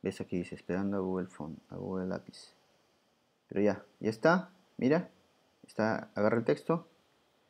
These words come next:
Y si le doy clic, me muestra en otra pestaña el archivo en sí. Luego podemos hacer que esto funcione con el, ¿te acuerdas?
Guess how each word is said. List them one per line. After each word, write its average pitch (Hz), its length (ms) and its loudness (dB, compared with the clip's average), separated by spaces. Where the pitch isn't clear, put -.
Y 160 240 6
si 156 140 2
le 143 120 10
doy 139 160 10
clic, 139 260 4
me 110 140 2
muestra 117 400 4
en 101 100 2
otra 98 240 0
pestaña 104 460 0
el 98 140 0
archivo - 440 -4
en 73 80 -8
sí. - 220 -14
Luego 113 240 8
podemos 98 280 4
hacer 98 180 2
que 101 60 -2
esto 104 120 -2
funcione 92 480 -2
con 82 180 -2
el, 67 240 -8
¿te - 100 -6
acuerdas? 104 440 0